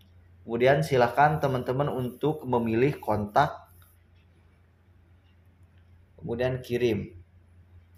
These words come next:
Nah, baik, teman-teman. Dan ini sudah ada ya, teman-teman, untuk file P D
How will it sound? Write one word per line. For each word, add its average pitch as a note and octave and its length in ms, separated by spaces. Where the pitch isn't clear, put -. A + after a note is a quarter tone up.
Nah, A#2+ 480
baik, C#3 160
teman-teman. D#3+ 560
Dan G3 300
ini G3+ 320
sudah D#3+ 480
ada D3+ 80
ya, F3 100
teman-teman, D3+ 460
untuk D3 800
file C3 240
P - 60
D B2+ 40